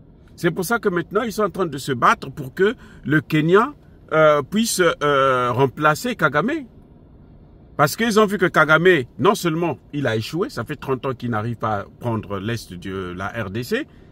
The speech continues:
mais aussi, c'est que, euh, il est maintenant tellement décrié pour les crimes et tout est maintenant, euh, à découvert que bon, ben, monsieur, il est, euh, il,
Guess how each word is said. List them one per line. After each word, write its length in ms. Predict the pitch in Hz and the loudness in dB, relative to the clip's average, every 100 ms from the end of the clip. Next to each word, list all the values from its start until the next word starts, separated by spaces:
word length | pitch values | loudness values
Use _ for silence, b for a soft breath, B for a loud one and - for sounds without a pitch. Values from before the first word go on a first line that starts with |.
| B - - B B B B - | B -20 -20 B B B B 2
mais 360 | 151 233 381 349 - | 4 4 2 -6 -8
aussi, 500 | 160 - 277 320 320 - - _ - - | -10 -8 -8 -8 -10 -20 -20 _ -20 -16
c'est 220 | - 226 | -6 -4
que, 320 | - 214 254 - 156 | 0 2 0 -2 0
euh, 380 | 156 151 151 151 | 2 2 0 -2
il 140 | 208 208 | 2 2
est 60 | |
maintenant 300 | 180 151 196 | 2 0 -2
tellement 380 | 202 254 269 233 | 0 0 0 0
décrié 560 | 175 170 151 151 170 254 - | -2 -4 -6 -4 -2 -4 -6
pour 160 | 165 | -8
les 120 | 160 156 | -6 -6
crimes 340 | 202 269 262 135 | -6 -6 -6 -6
et 100 | 160 | -6
tout 240 | 220 220 202 | -6 -6 -2
est 240 | 202 160 - 127 | -2 -2 -8 -8
maintenant, 480 | 139 - 170 170 143 - - - - - | -8 -6 -4 -2 -4 -12 -20 -20 -18 -10
euh, 760 | 117 113 107 107 101 104 - - | -8 -6 -6 -8 -10 -10 -14 -6
à 100 | 135 | 0
découvert 520 | 131 120 120 139 202 220 B B B - | 2 0 -2 -2 -2 -6 B B B -2
que 280 | 151 185 208 | 4 6 6
bon, 380 | 147 180 226 185 | 6 2 2 2
ben, 200 | 131 101 107 107 104 104 104 104 110 | 0 -2 -4 -6 -8 -10 -12 -10 -6
monsieur, 480 | 139 - 208 214 | -4 2 4 4
il 160 | 156 147 | 2 2
est, 320 | 143 131 110 | 4 4 2
euh, 60 | 98 95 - - | -4 -10 -16 -14
il, 240 | 151 160 | -6 0